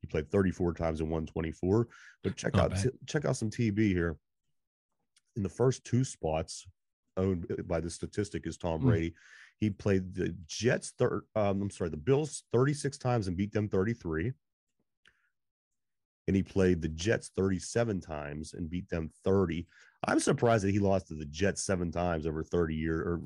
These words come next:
Speaker 1: twenty years or whatever it was. It don't seem like the Jets pulled off that many upsets against him. But,
Speaker 2: No,
Speaker 1: uh,
Speaker 2: no.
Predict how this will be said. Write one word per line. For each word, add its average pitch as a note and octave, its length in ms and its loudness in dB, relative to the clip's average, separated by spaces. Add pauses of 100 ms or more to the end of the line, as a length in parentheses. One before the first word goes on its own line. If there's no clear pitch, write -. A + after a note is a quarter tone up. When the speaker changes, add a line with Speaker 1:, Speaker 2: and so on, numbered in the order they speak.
Speaker 1:
twenty F#2 300 0
years E2 260 0
or D#2+ 40 -2
whatever D#2+ 260 0
it D#2+ 40 -2
was. E2 200 0
It A2+ 60 -6
don't C3 160 2
seem B2+ 120 -2
like G#2 100 2
the F2+ 80 -2
Jets F2+ 280 0
pulled G2 200 0
off E2+ 160 0
that F2 140 -2
many E2+ 180 -4
upsets E2 300 -6
against F2+ 320 -2
him. G2 160 4 (340)
But, D#3 100 6
Speaker 2:
No, C#3+ 120 8
Speaker 1:
uh, G2 340 4
Speaker 2:
no. F#2 240 -2